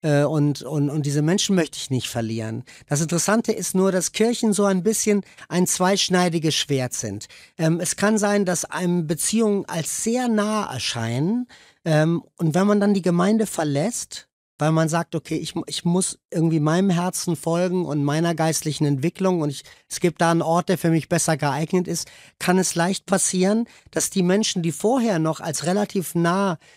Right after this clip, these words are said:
ähm, im Leben waren, ähm, weil sie aber nicht diesen Schritt mitgehen, weil sie dort bleiben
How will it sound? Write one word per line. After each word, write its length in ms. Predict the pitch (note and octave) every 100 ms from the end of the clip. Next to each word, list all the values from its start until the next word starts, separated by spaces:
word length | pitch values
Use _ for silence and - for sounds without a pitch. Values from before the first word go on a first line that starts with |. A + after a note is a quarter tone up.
| _ -
ähm, 340 | D#3 D3 D3 -
im 180 | E3
Leben 420 | D3+ E3 F3+ F3 C#3+
waren, 420 | D3 D#3+ G3+ G#3 - _
ähm, 360 | E3 D#3+ E3+ E3+
weil 240 | D#3 D#3 E3+
sie 100 | F3
aber 240 | E3 D#3+
nicht 280 | F3+ A#3+ -
diesen 220 | G3 D#3
Schritt 320 | C#3+ - C3+
mitgehen, 640 | B2+ B2 - - A#2 A#2 A#2
weil 140 | C#3
sie 100 | D3+
dort 240 | D#3 D#3
bleiben 500 | - D3+ E3+ F3+ C3+